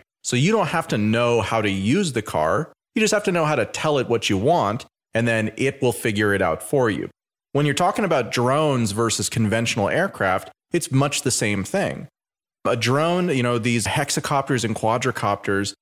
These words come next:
effectively fly themselves. And when you're using one, what you're doing is you're telling it, "I want you to go over here." And then it's figuring out all of the complex aeronautics,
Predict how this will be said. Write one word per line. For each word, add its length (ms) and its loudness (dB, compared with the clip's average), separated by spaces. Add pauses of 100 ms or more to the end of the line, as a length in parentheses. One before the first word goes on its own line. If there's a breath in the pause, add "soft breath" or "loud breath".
(180)
effectively 540 0
fly 320 0
themselves. 720 0
And 320 -2
when 180 2
you're 180 2
using 520 0
one, 180 0
what 240 0
you're 80 0
doing 440 0
is 140 -2
you're 120 0
telling 380 -2
it, 140 -2
"I 140 0
want 340 0
you 100 -2
to 60 -2
go 280 0
over 160 -4
here." 320 0
And 120 0
then 120 0
it's 160 -2
figuring 460 0
out 160 2
all 260 2
of 80 -4
the 80 0
complex 520 -2
aeronautics, 800 0